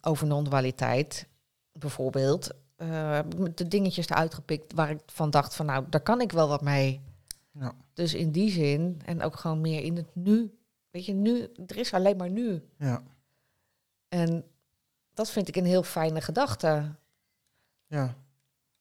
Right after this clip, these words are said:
Speaker 1: Ook al ben ik ook heel vaak wel met,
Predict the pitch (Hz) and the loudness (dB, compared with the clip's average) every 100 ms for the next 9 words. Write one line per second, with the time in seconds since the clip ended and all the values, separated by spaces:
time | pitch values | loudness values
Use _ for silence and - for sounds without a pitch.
0 | _ _ - 190 190 185 170 175 208 202 | _ _ 0 0 4 4 8 8 6 2
1 | 156 214 175 180 - 185 170 202 214 190 | -2 0 -2 -4 -2 -4 2 4 4 2
2 | 170 - - | -2 -6 -18